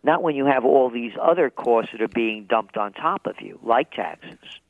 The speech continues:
We're not gonna add those in, though, because we're the government. Not like food. You listen to every, everything coming out of the food in-, industry,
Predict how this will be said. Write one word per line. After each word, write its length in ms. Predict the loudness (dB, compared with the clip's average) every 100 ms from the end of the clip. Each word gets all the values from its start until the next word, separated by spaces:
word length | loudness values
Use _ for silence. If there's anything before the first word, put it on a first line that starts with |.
| _ _ _
We're 120 | -2
not 140 | -2 0
gonna 260 | 0 2
add 100 | 2
those 200 | 4 0 0
in, 140 | -2
though, 140 | 0 -2
because 280 | -2 -6
we're 140 | -2 -4
the 80 | -2
government. 480 | -2 -2 -4 -20 -20 _ _ _ -4
Not 220 | -4 -2
like 220 | -8 -8 -4
food. 200 | 0 2
You 160 | 0 -2
listen 280 | -4 -6 -2
to 100 | 0
every, 600 | 2 0 0 -6 -8 -10 -16 -20 _ 0
everything 760 | 2 0 -4 -10 -4 -4 -2
coming 380 | -2 -2 0 0
out 240 | 0 0
of 100 | -2
the 80 | -6 -4
food 200 | -2 0
in-, 160 | -2 -6 _ _ _ _ _
industry, 920 | -2 -2 -4 -10 -10 -6 -4 -4 -8